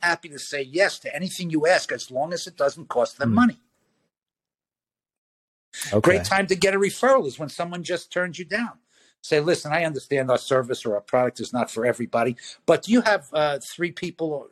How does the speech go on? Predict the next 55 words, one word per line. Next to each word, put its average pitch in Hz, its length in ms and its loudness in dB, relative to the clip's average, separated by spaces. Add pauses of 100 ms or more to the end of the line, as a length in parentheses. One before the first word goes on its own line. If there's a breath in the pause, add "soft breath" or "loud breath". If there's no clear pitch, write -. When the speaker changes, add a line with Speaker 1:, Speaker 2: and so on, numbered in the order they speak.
(140)
Speaker 1:
three 175 260 2
other 165 180 4
managers 156 560 -2
you 160 60 -4
know, 156 200 2
or 147 100 2
three 156 220 0
other 147 140 0
business 139 400 -6
owners 143 280 -6
you 147 80 -8
know 139 240 0 (240 loud breath)
who - 120 6
you 165 160 2
feel 202 300 4
might 165 280 2
benefit 190 400 2
from 202 220 -4
our 202 80 -4
service?" 208 380 -2
And 269 80 0
they'll 285 60 -2
be 294 140 -18
more 285 400 4
than, 262 140 -4 (200 loud breath)
'cause 269 140 4
they 302 120 0
feel 302 280 2
bad 302 320 6
they 233 100 2
said 175 320 -4
no. 143 220 -4 (220 loud breath)
They'll 339 80 -2
be 320 120 -8
more 277 240 6
than 320 200 -4
happy 277 320 0
to 165 80 -12
give - 320 -12
you 226 100 -8
the - 80 -20
names 202 380 0
and 160 100 -20
phone 254 260 0
numbers, 175 380 -4 (300 loud breath)
'cause 220 220 4
as 185 120 -6
long 240 180 4
as 240 60 -14
it's 208 100 -18
not 247 200 2
costing 233 260 2
them 285 160 0
any 180 140 -8
money. 143 240 -20